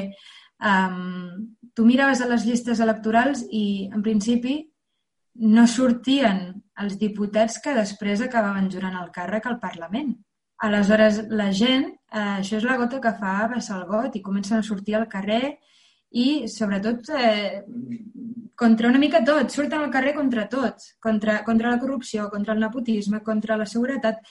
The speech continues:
contra el fet que França sempre estigui allà. I la, i per això, al final, l'exèrcit fa un cop d'estat i, en principi, aquest moviment civil, que havia estat liderat, liderat per un imam, eh, religiós,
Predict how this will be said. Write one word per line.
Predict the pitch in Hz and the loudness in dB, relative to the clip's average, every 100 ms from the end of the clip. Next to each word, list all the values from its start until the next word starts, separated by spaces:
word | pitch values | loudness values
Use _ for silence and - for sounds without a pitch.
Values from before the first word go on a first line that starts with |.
| _ _ | _ _
contra | 240 233 233 | 6 6 6
el | 214 | 2
fet | 220 220 | -2 -4
que | 214 | -6
França | 214 202 - 208 214 - - _ | -2 -4 -4 -6 -8 -16 -20 _
sempre | - - 226 240 240 226 | -14 -2 2 2 2 -2
estigui | - 233 262 | -2 0 2
allà. | 240 202 202 202 _ _ _ | 0 0 -4 -14 _ _ _
I | 254 254 240 | 0 2 4
la, | 208 214 | 2 0
i | 196 | -6
per | 196 | -4
això, | - 240 | 2 2
al | 240 | 4
final, | 220 233 277 | 4 4 4
l'exèrcit | 220 220 226 277 - | 2 2 2 -2 -4
fa | 277 | -4
un | 247 | -4
cop | 196 | -4
d'estat | 190 190 - 254 233 | -8 -8 -4 0 0
i, | |
en | 214 | 2
principi, | 240 226 240 240 302 | 4 4 2 0 0
aquest | 233 233 226 | -2 0 2
moviment | 226 220 220 214 | 2 2 2 0
civil, | 196 208 214 247 262 320 - _ _ _ _ | 0 -2 0 0 -2 -8 -14 _ _ _ _
que | 214 | -2
havia | 208 214 | 0 0
estat | 208 214 | 0 -2
liderat, | 208 202 208 226 214 - _ | 0 0 2 2 0 -6 _
liderat | 202 196 214 220 | -6 -2 -2 -2
per | 214 196 | -2 0
un | 196 | 2
imam, | 190 196 196 190 185 185 | 2 2 0 -2 -6 -14
eh, | 185 180 180 | -14 -14 -12
religiós, | 185 180 175 214 220 | -10 -8 -2 2 2